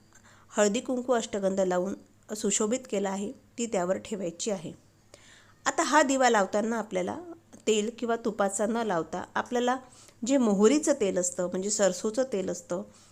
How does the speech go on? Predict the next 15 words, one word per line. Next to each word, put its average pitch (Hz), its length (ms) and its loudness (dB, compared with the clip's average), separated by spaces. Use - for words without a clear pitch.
त्या 240 140 4
तेलानेच 214 560 0
आपल्याला 190 340 -2
हा 208 160 -4
दिवा 180 300 -2
लावायचा 170 460 -4
असतो. - 400 -10
कारण 302 220 2
शनी 240 300 0
महाराजांना 202 760 0
मोहरीचं 226 600 2
तेल 220 280 0
अतिशय 247 420 0
प्रिय 190 300 -2
आहे 180 320 -6